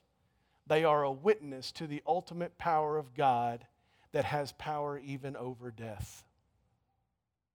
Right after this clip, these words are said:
Revelation twelve eleven says this, "And they overcame the beast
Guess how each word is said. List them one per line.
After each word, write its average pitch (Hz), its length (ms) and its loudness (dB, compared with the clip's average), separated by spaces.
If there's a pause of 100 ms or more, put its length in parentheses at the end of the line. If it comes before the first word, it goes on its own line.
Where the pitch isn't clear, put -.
(3000)
Revelation 151 600 2
twelve 143 320 0
eleven 135 400 0
says 123 340 -8
this, 139 280 -2
"And 143 260 -2
they 185 200 8
overcame 190 920 2
the 170 100 0
beast 156 720 -2